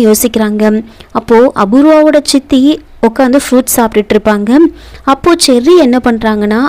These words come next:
அங்க போயிட்டு அவங்களுக்கு ஒரு கரண்ட் ஷாக் வந்து கொடுக்குறாங்க.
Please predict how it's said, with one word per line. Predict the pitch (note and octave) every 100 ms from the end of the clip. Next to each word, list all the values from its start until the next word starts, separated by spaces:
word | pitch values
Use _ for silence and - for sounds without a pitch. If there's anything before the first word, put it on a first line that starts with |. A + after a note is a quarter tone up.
| B3+
அங்க | G#3+ G#3+
போயிட்டு | A3+ A3+ A3 C4+ - - - -
அவங்களுக்கு | B3 E4+ F4 C#4 B3+
ஒரு | G#3+ A3
கரண்ட் | A3 B3+ D4
ஷாக் | B3 A3 G#3+
வந்து | A3+ A#3+
கொடுக்குறாங்க. | A3 A3 G#3+ G#3